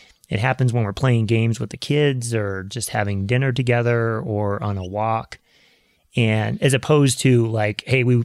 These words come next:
are watching a stand-up comedian," and so you're gut laughing. And I'm like, "Wow, she, I haven't heard her gut laugh like that in a while." That's probably what it would have been like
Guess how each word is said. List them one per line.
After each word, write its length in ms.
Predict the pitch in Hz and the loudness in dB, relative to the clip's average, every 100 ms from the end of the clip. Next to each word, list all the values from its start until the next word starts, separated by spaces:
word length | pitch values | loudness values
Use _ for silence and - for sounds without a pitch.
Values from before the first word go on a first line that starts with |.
| - - | -2 -2
are 100 | 123 | 0
watching 340 | 123 131 135 | 2 0 0
a 40 | 120 | -2
stand-up 420 | - 135 127 - | 2 2 4 2
comedian," 560 | - 123 123 113 101 95 | 2 4 4 4 0 -4
and 160 | 95 | -4
so 80 | 117 | -2
you're 180 | 104 98 | -2 -2
gut 240 | 101 101 | -2 -2
laughing. 440 | 107 90 92 92 95 | -2 -4 -6 -10 -10
And 80 | |
I'm 100 | 92 | -8
like, 260 | 95 95 - | -8 -8 -10
"Wow, 280 | 147 151 98 | -8 -6 -6
she, 200 | 101 101 | -8 -8
I 60 | |
haven't 220 | 101 113 110 | -6 -6 -4
heard 120 | 123 | -4
her 60 | |
gut 220 | 143 180 - | -4 -4 -4
laugh 240 | 98 90 | -4 -4
like 180 | 101 90 | -6 -6
that 200 | 101 98 | -10 -8
in 40 | |
a 60 | 104 | -8
while." 340 | 95 95 90 98 | -8 -10 -12 -6
That's 280 | 113 120 - | -4 -4 -6
probably 440 | - 120 110 117 | -4 -2 0 -2
what 160 | 107 107 | -2 -4
it 80 | |
would 120 | 110 107 | -4 -4
have 140 | 101 | -2
been 220 | 127 165 | 0 0
like 240 | 107 98 | -2 -8